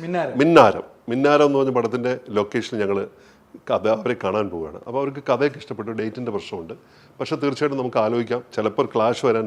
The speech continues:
Speaker 2: സാധ്യതയുണ്ട്. കഥ നന്നായി ഇഷ്ടമായി. ആ സിനിമ പിന്നെ ഷൂട്ടിംഗ് തുടങ്ങുന്നതിൻ്റെ അന്ന്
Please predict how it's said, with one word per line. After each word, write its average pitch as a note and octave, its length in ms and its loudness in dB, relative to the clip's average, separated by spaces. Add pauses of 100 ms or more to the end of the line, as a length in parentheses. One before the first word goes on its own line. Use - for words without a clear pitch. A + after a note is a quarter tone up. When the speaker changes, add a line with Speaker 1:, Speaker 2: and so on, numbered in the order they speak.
Speaker 2:
സാധ്യതയുണ്ട്. G2+ 400 -4
കഥ F#3 140 4
നന്നായി F#3 260 4
ഇഷ്ടമായി. E2 260 0 (380)
ആ - 20 -8 (140)
സിനിമ C3 200 -6 (760)
പിന്നെ A2 200 -6 (160)
ഷൂട്ടിംഗ് C3+ 460 -6 (320)
തുടങ്ങുന്നതിൻ്റെ G#2+ 520 -4
അന്ന് E2+ 220 -10